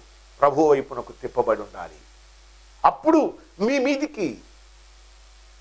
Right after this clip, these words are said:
ఆయన కిరణాలు ప్రసరిస్తాయి.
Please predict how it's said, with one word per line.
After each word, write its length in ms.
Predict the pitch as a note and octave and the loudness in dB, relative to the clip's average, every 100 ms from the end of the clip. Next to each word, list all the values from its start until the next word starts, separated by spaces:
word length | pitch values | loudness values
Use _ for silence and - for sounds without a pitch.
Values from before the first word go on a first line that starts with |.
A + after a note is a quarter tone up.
| - - - - - - - - - - - - - - - - - - - - - - - - - - - C3 - - | -20 -20 -20 -20 -20 -20 -20 -20 -20 -20 -20 -20 -20 -20 -20 -20 -20 -20 -20 -20 -20 -20 -20 -20 -20 -20 -18 -18 -10 0
ఆయన 380 | A#2+ C3 B2 B2 | 2 2 0 -8
కిరణాలు 540 | - B2 A#2+ A#2+ A#2 | -12 -12 -6 -2 -2
ప్రసరిస్తాయి. 800 | - G#2 F#2 - F2 - - - | -4 -16 -18 -20 -20 -20 -20 -20